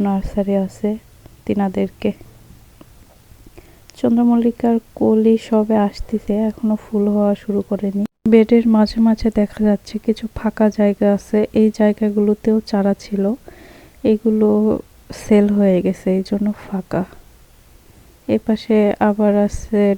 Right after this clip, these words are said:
ডায়ান্থাস। ডায়ান্থাসেরও অনেক কয়েকটা কালার আছে, ছয়টার মতো।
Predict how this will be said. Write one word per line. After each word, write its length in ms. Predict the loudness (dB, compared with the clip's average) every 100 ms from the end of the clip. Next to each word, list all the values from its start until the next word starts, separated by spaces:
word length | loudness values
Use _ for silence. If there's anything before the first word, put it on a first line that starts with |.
| 2
ডায়ান্থাস। 680 | 2 2 0 0 0 0 -4 -14 -20 -20 -20 _ -20 -20 _ _ _ -20 _ _ -18 -6
ডায়ান্থাসেরও 1000 | -2 2 2 2 0 0 0 -2 -2 0
অনেক 200 | 0 -2 -2
কয়েকটা 400 | -2 -2 -2 -6
কালার 340 | -2 0 2
আছে, 380 | 0 -2 -2 -4 -4 -14 -20 -20
ছয়টার 680 | -8 -2 0 -2 -2 -2 -2 -2
মতো। 340 | -6 -4 -4